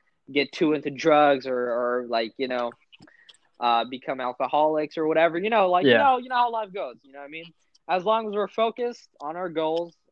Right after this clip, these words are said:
Speaker 1: as long as we know what we're doing, as long as we're good people at heart, we can achieve anything we want. You can become a journalist for, like, E S P N, you know what I mean? You could be a sports broadcaster, you could have your own podcast. Like,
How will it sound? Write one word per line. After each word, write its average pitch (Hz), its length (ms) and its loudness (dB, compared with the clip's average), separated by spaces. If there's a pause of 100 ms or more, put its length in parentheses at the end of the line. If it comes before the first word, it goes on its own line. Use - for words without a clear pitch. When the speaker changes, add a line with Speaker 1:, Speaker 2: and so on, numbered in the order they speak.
(200)
Speaker 1:
as 120 180 -14
long 131 240 -6
as 120 100 -14
we 131 100 -8
know 151 280 2
what 143 280 2
we're 147 120 0
doing, 139 320 -4
as 127 100 -4
long 143 200 0
as 131 80 -8
we're 139 140 0
good 143 280 -2
people 156 300 -2
at 131 160 4
heart, 143 300 2 (340)
we 139 220 -2
can 165 160 -8
achieve 139 340 0
anything 127 440 -2
we 110 120 -6
want. 95 240 -6 (280)
You 147 200 2
can 156 160 -2
become 143 400 2
a 127 80 -2
journalist 139 720 2
for, 131 160 2
like, 113 240 2 (420)
E 165 160 4
S 139 200 -2
P 135 240 0
N, 104 160 -2 (100)
you 117 120 -10
know 123 80 0
what 120 40 0
I 120 60 -2
mean? 127 180 -6
You 120 80 -8
could 139 140 -4
be 127 100 2
a 120 60 0
sports 139 360 0
broadcaster, 127 800 2
you 120 160 -6
could 139 200 -2
have 131 180 6
your 123 120 0
own 127 180 -4
podcast. 123 720 0 (1500)
Like, 127 220 0